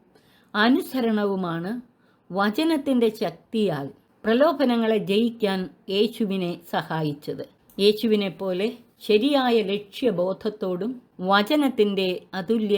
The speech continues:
ശക്തിയാലും ദൈവത്തോടുള്ള അചഞ്ചല സ്നേഹത്താലും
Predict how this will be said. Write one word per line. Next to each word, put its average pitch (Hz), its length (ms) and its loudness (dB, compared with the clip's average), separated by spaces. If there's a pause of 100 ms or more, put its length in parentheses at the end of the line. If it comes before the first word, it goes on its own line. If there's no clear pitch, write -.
ശക്തിയാലും 190 840 -2 (380)
ദൈവത്തോടുള്ള 254 720 4 (240)
അചഞ്ചല 226 800 0 (120)
സ്നേഹത്താലും 185 800 -4